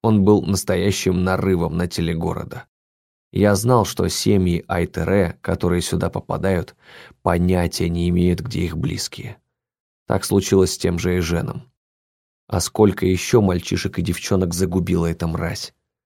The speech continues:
Сколько умерло здесь, не найдя Ильтере? «Добрый день, госпожа Эофейтер!» Джо расплылся в ухмылке, припал к ручке Деи. Она таращилась на него, как на таракана, но говорила уверенно.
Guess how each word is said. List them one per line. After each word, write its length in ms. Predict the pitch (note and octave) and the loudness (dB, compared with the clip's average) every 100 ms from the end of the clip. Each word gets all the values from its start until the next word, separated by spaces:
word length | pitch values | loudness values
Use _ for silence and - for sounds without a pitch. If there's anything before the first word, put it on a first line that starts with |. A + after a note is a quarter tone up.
| _ - | _ -18
Сколько 480 | - A#2 A2 A2+ - | -2 2 2 0 0
умерло 420 | B2+ G#2+ G2 G2 | 2 4 4 2
здесь, 420 | F2 F#2 F2+ - | 0 0 0 -2
не 140 | - G2+ | -2 0
найдя 320 | F#2 F2 F#2 | 0 0 -2
Ильтере? 600 | E2+ F2 - F2 E2 - _ _ _ _ | -2 -6 -4 -4 -4 -10 _ _ _ _
«Добрый 580 | G#2+ B2 D#3+ F3 E3 F#3 | -4 2 4 6 8 6
день, 520 | C#3 - C#3+ E3 E3 | 4 2 4 6 6
госпожа 680 | C3 A#2+ - G#2 G2+ A2+ A2+ | 4 2 0 -2 0 0 0
Эофейтер!» 1120 | G#2 F2+ F2 - E2+ E2 F#2 - G2 F2+ G#2+ _ _ _ _ _ G2 | 0 0 -2 -2 -2 0 0 0 -2 -2 -6 _ _ _ _ _ -4
Джо 260 | E2 F2+ | 0 2
расплылся 540 | E2 E2+ - F#2+ - E2+ | 2 -2 0 0 0 -4
в 60 | |
ухмылке, 680 | D2+ - F#2 A2 A2 B2 A2+ - - | -4 0 2 2 2 -2 -4 -8 -2
припал 440 | G#2+ F#2+ F#2+ F#2 | 0 2 2 0
к 120 | F2 - | -2 -2
ручке 400 | F2 - - F2+ | -4 -4 -4 -2
Деи. 440 | E2+ E2 D2 - _ _ - | -2 -2 -6 -14 _ _ -2
Она 220 | A2 A#2+ | 2 4
таращилась 580 | A2+ A2+ A2+ - G#2 G2 | 4 4 4 2 0 2
на 60 | G2+ | 2
него, 240 | G2 G2 | 2 0
как 180 | F#2+ - | -2 -2
на 140 | F#2+ | -2
таракана, 680 | F#2 F#2+ F#2+ F#2 F#2 G#1+ - _ _ | 0 -2 -2 -4 -6 -8 -16 _ _
но 200 | - A2 | 0 2
говорила 560 | C3+ A2 F2 E2+ F#2 F#2+ | 4 4 2 2 -2 0
уверенно. 580 | C3 G#2+ D#2+ - - | 0 0 -2 -6 -12